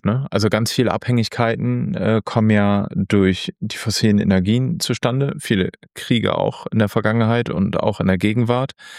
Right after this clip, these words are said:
Das heißt, wenn wir es da schaffen würden, mm,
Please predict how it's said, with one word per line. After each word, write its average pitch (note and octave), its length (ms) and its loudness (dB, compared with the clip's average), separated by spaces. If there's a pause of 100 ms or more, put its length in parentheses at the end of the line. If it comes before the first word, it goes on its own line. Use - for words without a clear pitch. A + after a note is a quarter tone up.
(260)
Das G#2+ 140 0
heißt, A2+ 200 2
wenn G#2+ 120 2
wir G2+ 80 0
es G2 140 -6
da C3 180 0
schaffen C3 400 -2
würden, A2 380 0 (500)
mm, A2+ 440 4